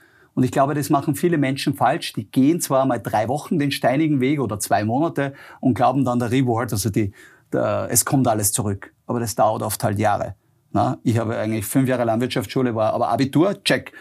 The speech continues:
So mit Studium, Studium eins, super wichtig, aber Studium eins, Studium zwei, da ist eigentlich erst gefunden, wo bin ich gut drin,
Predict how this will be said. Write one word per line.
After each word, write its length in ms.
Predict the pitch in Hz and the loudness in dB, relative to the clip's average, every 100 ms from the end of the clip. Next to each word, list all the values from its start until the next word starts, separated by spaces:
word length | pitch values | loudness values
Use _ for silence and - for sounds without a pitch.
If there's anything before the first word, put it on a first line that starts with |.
| - | -14
So 200 | - 139 | 0 2
mit 160 | 131 | 2
Studium, 560 | - 156 156 170 196 214 - | 2 4 6 4 2 -4 -10
Studium 440 | - - 156 151 139 | -8 4 6 6 2
eins, 440 | 117 156 165 - - | 2 0 0 -6 -6
super 360 | - 185 165 | -2 0 2
wichtig, 420 | 156 - 214 277 - - - | 0 0 0 0 -2 -18 -2
aber 180 | 127 131 | 0 2
Studium 320 | 160 156 135 | 2 2 2
eins, 240 | 127 156 | 2 0
Studium 380 | - 160 139 131 | 0 2 2 0
zwei, 420 | - 117 123 160 - - _ | 0 0 0 -2 -8 -20 _
da 80 | 139 | 4
ist 180 | 165 120 | 4 2
eigentlich 280 | 135 151 139 | 2 2 2
erst 180 | 139 | 0
gefunden, 400 | 131 113 156 - | 0 0 0 2
wo 100 | 127 | 2
bin 140 | 131 135 | 4 4
ich 140 | - | 4
gut 220 | 170 170 | 2 2
drin, 300 | 160 196 247 | 4 2 2